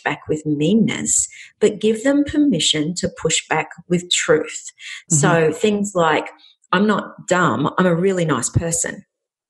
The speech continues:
Speaker 1: or, "I don't think you should be saying that, do you?" And letting them have the body language and the moves to go with it so they're showing strength.
Speaker 2: Yep.
Speaker 1: And that's just one trait that they can, or there's one strategy they can use to just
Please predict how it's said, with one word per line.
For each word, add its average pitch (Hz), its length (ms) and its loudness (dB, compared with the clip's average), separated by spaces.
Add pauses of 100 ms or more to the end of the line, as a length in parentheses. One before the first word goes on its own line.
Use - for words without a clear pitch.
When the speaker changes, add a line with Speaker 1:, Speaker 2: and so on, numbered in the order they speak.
(120)
Speaker 1:
or, 160 380 2 (120)
"I 208 60 4
don't 277 160 0
think 220 240 0
you 196 40 4
should 151 220 -2
be 147 80 -6
saying 214 380 0
that, 147 240 -4
do 143 100 -2
you?" 170 320 0 (420)
And 175 280 2 (160)
letting 240 380 0
them 214 140 2
have 175 320 -4
the 156 240 -4
body 196 220 0
language 185 540 0
and 165 120 -2
the 156 60 -2
moves 170 600 0
to 180 100 -2
go 147 240 2
with 160 240 -2
it 202 180 -2
so 170 140 0
they're 151 160 0
showing 151 500 0
strength. 202 540 0 (360)
Speaker 2:
Yep. 170 160 -8 (200)
Speaker 1:
And 226 180 4
that's 302 260 0
just - 220 -2
one 214 160 2
trait 180 320 -2
that - 140 -4
they 185 120 0
can, 175 220 -4
or 160 180 0
there's 156 280 2
one 180 180 2
strategy 165 480 0
they 151 160 0
can 156 220 -2
use 165 220 0
to 170 120 -4
just 208 240 -2